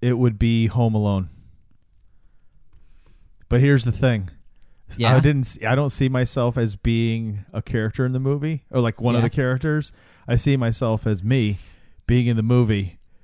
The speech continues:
Speaker 1: uh, maybe at a younger age, so it doesn't look weird to have, like, a forty-two-year-old guy with this little kid. But, like, immediately the first thing I do is call the cops so that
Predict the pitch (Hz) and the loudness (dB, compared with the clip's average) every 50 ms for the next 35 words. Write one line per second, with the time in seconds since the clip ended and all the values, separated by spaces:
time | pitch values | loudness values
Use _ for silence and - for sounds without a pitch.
0 | - _ _ _ _ _ _ _ - - 101 98 98 95 - - 156 - 147 165 | -20 _ _ _ _ _ _ _ -10 -8 -6 -6 -6 -8 -10 -14 -16 -6 -2 0
1 | 170 170 170 160 147 131 127 123 120 123 120 117 120 117 117 120 123 117 - - | 2 4 6 6 6 6 6 4 4 2 2 2 2 2 2 0 0 -2 0 0
2 | 113 110 104 120 110 110 117 113 110 - - 107 110 120 117 113 107 110 107 101 | 0 2 2 0 0 0 -2 -2 -2 -2 -2 0 0 0 0 0 0 0 0 0
3 | 101 98 - 101 - - 113 107 110 107 - - 117 110 107 107 107 107 95 107 | -2 -4 -4 -6 -4 -2 0 0 0 0 0 0 0 0 2 2 0 0 -2 -2
4 | 101 107 107 104 95 107 98 - 113 104 98 - - 107 110 123 - - _ _ | -2 -2 -2 -2 -4 -6 -8 -8 -8 -10 -8 -6 -4 -4 -4 -4 -6 -10 _ _
5 | _ _ _ _ _ - - _ _ - - - 110 107 101 107 104 104 101 - | _ _ _ _ _ -20 -20 _ _ -6 -2 0 0 0 0 -2 -4 -4 -4 -6
6 | - - - - _ _ - _ _ _ _ _ _ _ _ _ _ _ _ _ | -10 -16 -16 -18 _ _ -20 _ _ _ _ _ _ _ _ _ _ _ _ _
7 | _ _ _ _ 123 123 123 131 143 147 147 156 147 131 123 113 107 - 139 131 | _ _ _ _ -4 0 2 6 6 6 6 6 4 2 2 0 0 0 0 -2
8 | 120 - 135 131 123 120 110 123 120 117 - - - 123 113 110 110 - - 117 | 0 0 0 0 0 0 2 0 0 0 -2 -2 -2 0 0 0 -2 -4 -4 -4
9 | 107 104 104 - - - - - _ _ _ _ _ _ _ _ _ - - - | -4 -4 -6 -8 -12 -16 -16 -18 _ _ _ _ _ _ _ _ _ -8 -2 0
10 | 123 113 107 107 101 98 98 95 - | 2 2 2 2 0 -2 -2 -4 -8